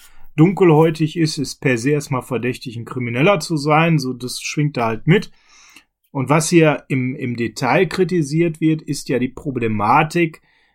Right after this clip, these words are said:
dass das amerikanische Strafgesetz damals klar gesagt hat, wenn du Beweise bekommst, die du unrechtmäßig als Polizist, äh, bekommen hast, zum Beispiel durch zu hartes Vorgehen,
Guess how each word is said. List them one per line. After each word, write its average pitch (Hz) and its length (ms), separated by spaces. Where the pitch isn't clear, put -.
dass 117 180
das 123 160
amerikanische 123 680
Strafgesetz 135 840
damals 127 640
klar 123 340
gesagt 127 540
hat, 160 340
wenn 117 320
du 113 380
Beweise 131 580
bekommst, 160 560
die 135 60
du 120 100
unrechtmäßig 165 1080
als - 180
Polizist, - 920
äh, 123 340
bekommen 143 440
hast, - 400
zum 117 160
Beispiel 113 380
durch 107 180
zu 117 240
hartes 117 320
Vorgehen, 170 640